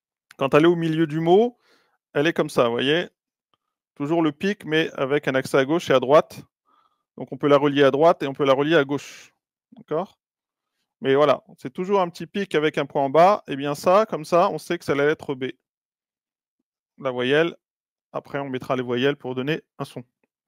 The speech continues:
Quand elle arrive en fin de mot, eh bien, en fin de mot, eh bien, elle s'écrit comme presque celle tout seule, elle est rattachée.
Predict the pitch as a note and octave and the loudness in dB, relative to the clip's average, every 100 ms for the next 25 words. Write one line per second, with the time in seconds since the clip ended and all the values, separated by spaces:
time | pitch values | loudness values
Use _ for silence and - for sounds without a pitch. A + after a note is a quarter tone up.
0 | _ _ _ _ _ _ _ - - - | _ _ _ _ _ _ _ -18 -18 -20
1 | _ _ - D#3+ F3 E3+ F3+ D#3 C#3+ F3 | _ _ -4 2 6 4 4 -2 -2 0
2 | E3 D#3+ E3+ G#3 - _ _ _ _ _ | 0 -2 0 0 -4 _ _ _ _ _
3 | _ _ _ _ _ _ _ _ _ _ | _ _ _ _ _ _ _ _ _ _
4 | _ _ _ - D3+ D3 B2+ - D#3 - | _ _ _ -12 -4 -2 -4 -8 -6 -2
5 | E3+ D#3+ E3+ F#3 G#3+ - - _ _ _ | 0 -2 0 2 0 -2 -20 _ _ _
6 | _ _ _ _ _ _ _ _ _ - | _ _ _ _ _ _ _ _ _ -2
7 | C#3 C#3+ - C#3+ - E3 - F#3+ F#3 C3 | 4 4 4 -2 0 -2 6 4 4 -6
8 | - _ - D#3 - D3+ C3+ - G#2 D3+ | -14 _ 2 2 4 2 2 0 -8 -20
9 | - - D3+ C#3+ - - D3+ F3+ B2 B2+ | -18 0 2 2 -2 4 6 6 4 0
10 | - - D#3 | -2 -2 -2